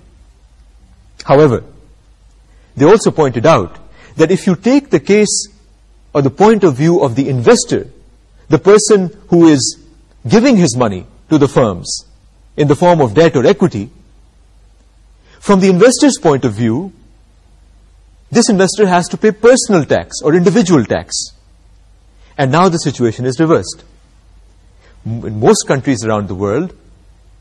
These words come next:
individual investors pay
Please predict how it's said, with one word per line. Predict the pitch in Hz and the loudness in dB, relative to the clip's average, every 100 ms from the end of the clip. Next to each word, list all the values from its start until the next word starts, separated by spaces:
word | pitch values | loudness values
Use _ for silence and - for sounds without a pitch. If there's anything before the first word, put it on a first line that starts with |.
| _ _ _ _ _ _ _ _ _ _ _ _ | _ _ _ _ _ _ _ _ _ _ _ _
individual | 139 123 131 226 240 | -4 -2 0 2 2
investors | 156 117 107 - 147 196 - - - _ _ _ _ _ _ _ _ - | 0 0 -4 -4 -4 -4 -6 -14 -20 _ _ _ _ _ _ _ _ 0
pay | 180 190 190 190 | 4 4 2 -4